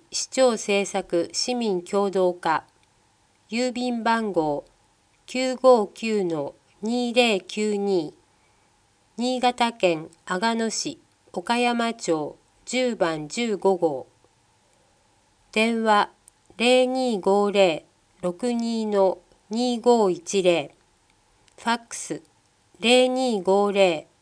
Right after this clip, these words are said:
六二の零二八一。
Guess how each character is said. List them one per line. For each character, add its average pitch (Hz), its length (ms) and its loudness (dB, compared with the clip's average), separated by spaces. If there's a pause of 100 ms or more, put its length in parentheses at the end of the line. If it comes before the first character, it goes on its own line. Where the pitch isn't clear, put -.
(160)
六 185 340 -4
二 226 320 -4
の 196 340 0 (340)
零 247 300 2
二 240 320 -2
八 175 440 -8
一。 143 340 -12